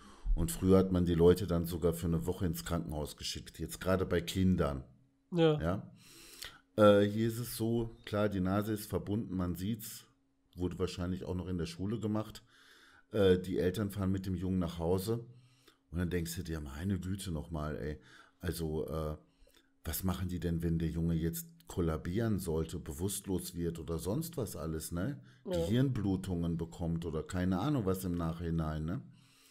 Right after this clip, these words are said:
Speaker 1: Und dann <laughs> machen sie die Tür zum Auto auf, sehen, dass der Junge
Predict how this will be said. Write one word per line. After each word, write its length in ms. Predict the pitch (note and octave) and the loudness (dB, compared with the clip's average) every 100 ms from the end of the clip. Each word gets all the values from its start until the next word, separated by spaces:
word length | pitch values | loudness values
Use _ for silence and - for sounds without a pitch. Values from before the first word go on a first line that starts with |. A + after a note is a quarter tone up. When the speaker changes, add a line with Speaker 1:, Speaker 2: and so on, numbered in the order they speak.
| - - - - - | -20 -18 -20 -4 8
Speaker 1:
Und 260 | D#3 B2 | 8 10
dann 480 | C3 C3+ D#3+ F#3+ - - | 10 10 8 2 -4 6
<laughs> 1900 | G#3+ F3+ - E3+ E3 - - G#3 - - A#3+ F#3 G#3+ F#3+ F#3 - G3 E3+ - | 6 6 2 0 -2 -4 2 2 2 8 10 10 6 -2 -6 -4 -2 -2 0
machen 280 | E3 E3 C3+ | 4 4 2
sie 100 | C#3 | 0
die 200 | C3+ B2+ | -2 0
Tür 220 | D3 C3+ | 0 0
zum 220 | - G#2 | -2 -2
Auto 340 | D2 A#2+ D3+ | 2 2 2
auf, 300 | B2+ E3 F#3+ - - _ _ _ | 2 2 0 -8 -20 _ _ _
sehen, 420 | F#2+ B2+ B3 G#3 | -4 2 6 8
dass 220 | D#3 B2+ | 8 6
der 140 | - G#2+ | 2 0
Junge 520 | F#2 F2+ F2+ E2+ D#2+ | 0 0 0 -2 -4